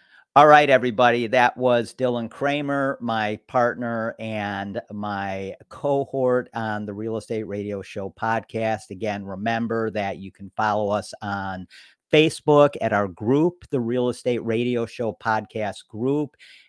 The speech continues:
And on Saturdays when we broadcast live from W C P T,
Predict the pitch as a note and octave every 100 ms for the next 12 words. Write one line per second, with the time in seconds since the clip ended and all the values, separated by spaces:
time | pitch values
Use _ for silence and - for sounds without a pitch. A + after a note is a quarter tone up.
0 | - A#2 A2 G#2+ G2+ G2 - C#3+ C#3 C3+
1 | C3 B2+ B2 G#2 G2+ F2 G#2+ G#2 - G#2
2 | - G#2 G#2 G#2 - G2 G#2+ G2 G2 -
3 | G#2+ G2 - F#2+ - D3 C#3 C3+